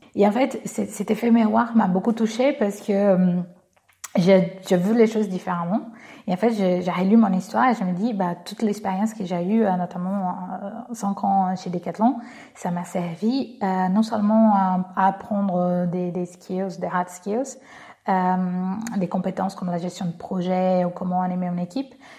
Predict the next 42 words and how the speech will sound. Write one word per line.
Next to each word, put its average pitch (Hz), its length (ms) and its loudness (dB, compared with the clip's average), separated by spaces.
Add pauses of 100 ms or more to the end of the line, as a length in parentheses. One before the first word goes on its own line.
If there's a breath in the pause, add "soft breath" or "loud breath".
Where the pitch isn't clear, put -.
(160 loud breath)
mais 180 60 2
aussi 175 260 0
les 190 120 2
savoir-être, 190 800 0
comment 190 240 -4
parler 185 360 -6
aux 175 100 -4
gens, 190 280 -4
comment 185 260 -4
convaincre. 185 640 -4 (440 loud breath)
Et, 190 260 0
euh, 180 420 4 (100)
et 190 80 2
tout 190 140 -4
ça, 226 320 -2
aujourd'hui, 185 340 -2
c'est - 260 -10
très - 180 -4
important 214 380 0
dans 185 100 -2
mon 185 120 0
métier. 180 400 -6 (600 loud breath)
Donc, 185 260 -2
euh, 185 340 0 (600)
en 196 60 -2
fait, 247 140 0
je 226 80 -2
vois 180 140 0
plus 233 220 -4
du 220 120 -4
tout 226 120 -4
ça 214 180 -4
comme, 180 240 -2
euh, 175 680 -2
des 185 100 -2
choses 196 200 -6
que - 80 -10
j'ai 180 100 0
jetées 180 240 -2
par 175 140 -4
la 175 60 -2
fenêtre, 208 400 0